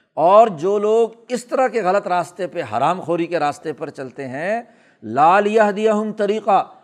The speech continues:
ان کو ہدایت کا راستہ نہیں مل سکتا، وہ سیدھے راستے پر نہیں چل سکتے، کیونکہ ان میں مال پرستی، سرمایہ پرستی کا مرض موجود ہے۔ ذہنیت ہر معاملے میں سرمایہ کی ہوس، دولت کو لوٹنے،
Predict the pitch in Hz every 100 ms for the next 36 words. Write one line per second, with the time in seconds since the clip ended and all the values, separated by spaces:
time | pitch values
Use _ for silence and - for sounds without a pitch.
0 | _ 151 175 202 170 147 160 180 214 180
1 | 180 175 190 202 160 117 110 _ 82 _
2 | _ _ _ _ _ _ 123 127 - 180
3 | 208 180 170 170 196 165 196 170 147 -
4 | 233 170 - 151 - 165 208 _ _ _
5 | 151 160 190 190 185 202 208 151 143 170
6 | 175 180 175 - 202 190 - 151 143 160
7 | 185 151 165 160 - 202 185 139 180 202
8 | 185 175 156 156 131 110 _ _ _ 107
9 | 135 160 190 214 220 - - 214 185 160
10 | 170 175 190 208 202 - 151 147 175 214
11 | - 185 156 180 - _ _ _ _ 113
12 | 107 160 185 220 185 208 165 170 151 170